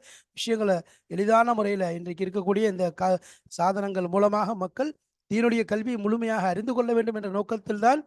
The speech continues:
இது போன்ற உங்களுக்கு பாடங்கள் இதிலே போடப்படுகிறது, இதிலே விளக்கப்படுகிறது. இப்ப அந்த அடிப்படையில் இலக்கிய நயத்தில் இன்னைக்கு பார்க்க போற விஷயம், குறிப்பான விஷயத்தை கொண்டு, அதாவது குறிப்பான விஷயத்தை பொதுவான விஷயத்தின் மீது அத்துஃப் செய்வது, அத்துஃபுல்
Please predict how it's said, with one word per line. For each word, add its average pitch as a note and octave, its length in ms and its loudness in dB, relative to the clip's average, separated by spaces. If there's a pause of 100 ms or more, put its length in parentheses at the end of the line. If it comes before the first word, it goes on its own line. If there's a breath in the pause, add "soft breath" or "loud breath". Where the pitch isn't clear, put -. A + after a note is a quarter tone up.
(320)
இது G3+ 140 -2
போன்ற A3 300 0
உங்களுக்கு F#3+ 380 -2 (280 soft breath)
பாடங்கள் A3 440 2
இதிலே G#3 240 0
போடப்படுகிறது, F#3+ 800 -2
இதிலே G3+ 220 0
விளக்கப்படுகிறது. F#3 680 -6 (800)
இப்ப - 160 -2
அந்த A3 120 4
அடிப்படையில் B3+ 420 4
இலக்கிய A3+ 280 0
நயத்தில் G3+ 340 -6
இன்னைக்கு G#3 240 -4
பார்க்க G3 260 0
போற F#3 200 -2
விஷயம், A3 360 -4 (340)
குறிப்பான A3+ 480 4
விஷயத்தை F#3+ 460 -4
கொண்டு, E3 320 -4
அதாவது F3+ 340 0 (720)
குறிப்பான A3+ 440 2
விஷயத்தை A3 440 -4
பொதுவான A#3 440 2
விஷயத்தின் G3 500 -6
மீது A3 140 0
அத்துஃப் F#3 280 -4
செய்வது, C#3 220 -12 (720)
அத்துஃபுல் G#3 460 2